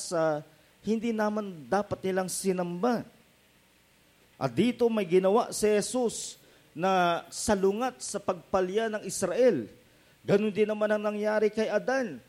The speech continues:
sa paghahangad ni Adan na maging katulad ng Diyos. Siya rin ay nahulog sa kasalanan. At dito si Jesus, kasalungat ni Adan, kasalungat ng Israel, siya ang nanagumpay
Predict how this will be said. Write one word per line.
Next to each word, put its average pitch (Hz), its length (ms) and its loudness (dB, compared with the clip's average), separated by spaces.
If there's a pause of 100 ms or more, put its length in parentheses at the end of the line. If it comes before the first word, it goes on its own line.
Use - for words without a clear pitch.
(120)
sa 202 160 -2
paghahangad 190 560 0
ni 233 80 -4
Adan 208 320 -2
na 226 80 -2
maging 196 320 -4
katulad 254 640 0
ng 233 240 -4
Diyos. 240 640 0 (680)
Siya 165 240 0
rin 185 160 0
ay 208 160 -2
nahulog 226 640 0
sa 226 100 -4
kasalanan. 233 720 0 (240)
At - 160 0
dito 285 400 2
si 220 160 0
Jesus, 208 560 0 (160)
kasalungat 185 640 -2
ni 233 80 -6
Adan, 190 540 2 (260)
kasalungat 214 640 2
ng 262 180 -4
Israel, 190 720 2 (500)
siya 202 380 -2
ang 190 100 -6
nanagumpay 175 960 0